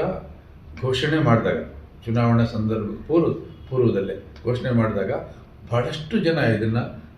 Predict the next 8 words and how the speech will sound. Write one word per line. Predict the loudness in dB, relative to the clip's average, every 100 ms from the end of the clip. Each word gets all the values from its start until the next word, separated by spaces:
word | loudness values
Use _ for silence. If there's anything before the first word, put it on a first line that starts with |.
| -8 4
ಲೇವಡಿ | 6 8 6
ಮಾಡಿದ್ರು. | 6 2 0 -4 0
ವಿರೋಧ | 2 4
ಮಾಡೋದು | 4 4 4 2
ಪಕ್ಕಕ್ಕೆ | -2 -4 -2
ಇಟ್ಬಿಡಿ, | -2 -2 -6 -8 -14 -10 -4
ಲೇವಡಿ | 6 10 12 12 10 10
ಮಾಡಿದ್ರು. | 8 8 8 6 2 -6